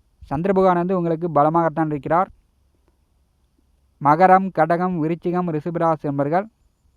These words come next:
மனம் அலைபாயாமல் நிறுத்தி நிதானத்துடன் நீங்கள் யோசித்து செயல்பட்டால்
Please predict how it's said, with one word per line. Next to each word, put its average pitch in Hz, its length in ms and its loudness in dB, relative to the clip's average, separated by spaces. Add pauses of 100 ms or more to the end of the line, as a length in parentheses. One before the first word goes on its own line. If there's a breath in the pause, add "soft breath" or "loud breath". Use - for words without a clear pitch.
(1300)
மனம் 156 440 2 (220)
அலைபாயாமல் 160 840 0 (2000)
நிறுத்தி 170 400 -4 (100)
நிதானத்துடன் 165 760 2
நீங்கள் 151 300 -2 (100)
யோசித்து 160 440 -6 (100)
செயல்பட்டால் 147 600 -2